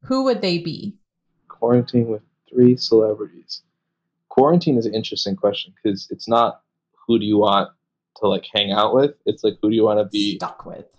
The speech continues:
Speaker 2: stuck
Speaker 1: <laughs>
Speaker 2: with?
Speaker 1: Yeah.
Speaker 2: Um, which kinda changes the fact. Um, 'cause there are a lot of people that I, I admire, but I don't know if I wanna be stuck with.
Speaker 1: Yes.
Speaker 2: But I, I'd have to say,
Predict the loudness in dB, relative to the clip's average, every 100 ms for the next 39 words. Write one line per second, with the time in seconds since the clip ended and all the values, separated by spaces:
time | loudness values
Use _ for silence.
0 | _ _ _ _ -12 -6 0 0 -2 -6
1 | -4 -6 -14 -20 -20 -20 -20 -12 -2 0
2 | 2 0 -2 -6 -14 -20 -20 -4 0 0
3 | 0 -2 -2 -6 -18 -4 0 0 -2 _
4 | -8 -4 -2 -2 -4 _ _ _ _ _
5 | 0 2 4 2 0 0 2 2 2 2
6 | 0 -6 -4 -4 -4 -6 -4 -4 -4 -4
7 | -4 -4 -10 -10 -10 -10 _ -14 -10 -8
8 | -6 -2 2 2 2 0 0 -2 -4 0
9 | 4 4